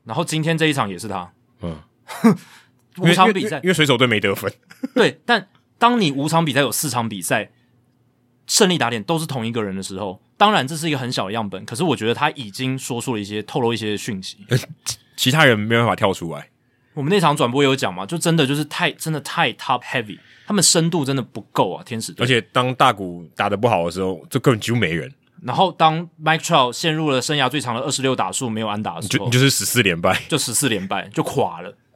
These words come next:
Speaker 2: 他是，<laughs> 你的，你的，你完全没有 backup。
Speaker 1: 就垮了。
Speaker 2: 对，你就很容易垮。
Speaker 1: 讲完十四连败，我们来看，就在我们录音上个礼拜跟整个六月份一开始，有，有一支球队十四连胜，就是勇士队。
Speaker 2: 而且有点默默的。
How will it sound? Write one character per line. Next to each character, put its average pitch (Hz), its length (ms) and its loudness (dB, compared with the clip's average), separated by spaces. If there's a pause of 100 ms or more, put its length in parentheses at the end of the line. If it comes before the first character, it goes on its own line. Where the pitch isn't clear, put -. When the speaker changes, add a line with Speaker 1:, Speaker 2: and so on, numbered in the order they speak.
(100)
Speaker 2:
他 131 60 -8
是， 127 100 -8 (220)
<laughs> - 200 2
你 147 120 -4
的， 135 160 -6
你 139 120 -2
的， 135 260 6
你 131 100 -2
完 139 160 4
全 156 140 2
没 143 80 2
有 123 100 6
backup。 107 420 2 (220)
Speaker 1:
就 202 140 0
垮 110 440 4
了。 113 140 0 (360)
Speaker 2:
对， 80 220 -6
你 82 60 -14
就 101 100 0
很 92 80 -2
容 85 120 -4
易 90 40 -6
垮。 71 240 -8 (160)
Speaker 1:
讲 147 220 2
完 156 120 2
十 165 140 -2
四 190 140 0
连 135 180 2
败， 151 100 2
我 139 40 2
们 120 100 -4
来 120 100 -4
看， 139 280 -4 (180)
就 160 120 -8
在 175 120 4
我 151 60 4
们 123 80 0
录 147 100 0
音 147 140 0
上 151 180 2
个 120 80 -2
礼 104 80 -4
拜 120 200 -2
跟 131 280 -2 (420)
整 131 220 0
个 127 80 0
六 160 160 4
月 151 140 6
份 143 160 0
一 139 60 -2
开 117 200 -4
始， 101 300 -8 (540)
有， 110 260 -4
有 123 160 -2
一 127 40 -2
支 135 120 -4
球 123 140 -2
队 117 120 0
十 110 140 -6
四 113 160 -6
连 92 200 -10
胜， 95 240 -10
就 113 120 -10
是 110 120 -8
勇 90 160 -8
士 98 200 -6
队。 87 200 -10 (100)
Speaker 2:
而 123 80 -2
且 113 140 0 (100)
有 107 120 -2
点 110 120 2
默 92 200 -2
默 82 240 -6
的。 - 60 -20